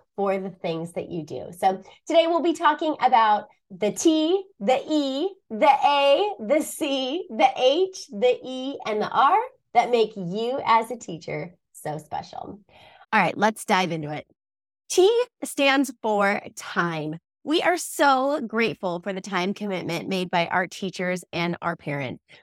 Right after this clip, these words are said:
We know that you work tirelessly to make sure that your students are receiving an excellent education in all ways. We know that you are putting in some long days, some long nights. We know that you are also taking the time to help your student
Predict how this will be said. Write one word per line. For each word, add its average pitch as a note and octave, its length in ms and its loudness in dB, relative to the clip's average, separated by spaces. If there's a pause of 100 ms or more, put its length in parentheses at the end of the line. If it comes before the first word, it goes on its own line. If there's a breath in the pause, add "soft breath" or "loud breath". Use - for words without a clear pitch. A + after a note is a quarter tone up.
We A#3 340 2
know B3 260 2
that - 140 -8
you G#3 200 0
work F#3+ 260 -4 (340)
tirelessly F3+ 840 -2 (240 loud breath)
to D#4+ 80 2
make D4 180 2
sure C#4 140 0
that A#3 120 0
your A#3+ 120 0
students A#3 420 -4
are G#3+ 100 2
receiving G3 560 -6
an F#3+ 140 -4 (160)
excellent A3 720 -2
education F#3 680 -2
in F3 220 -4 (140)
all F3+ 220 2
ways. C#3+ 380 -4 (300 loud breath)
We E4 140 2
know D4 220 4
that C4+ 140 -6
you B3 180 0
are A#3 80 0
putting B3 340 -4
in B3+ 400 0
some G#3+ 300 0
long E3+ 300 -4
days, C#4+ 480 0 (220)
some G3+ 300 -2
long F#3 420 -2
nights. C#4 360 0 (360)
We D4 200 -2
know B3+ 180 2
that B3 100 0
you A3 200 0
are G#3+ 200 0
also A3+ 320 0
taking C#4+ 440 -2
the C#4 80 0
time A3+ 400 -2
to F#3+ 100 -10
help A#3+ 340 -10
your C4+ 120 0
student A#3 520 -4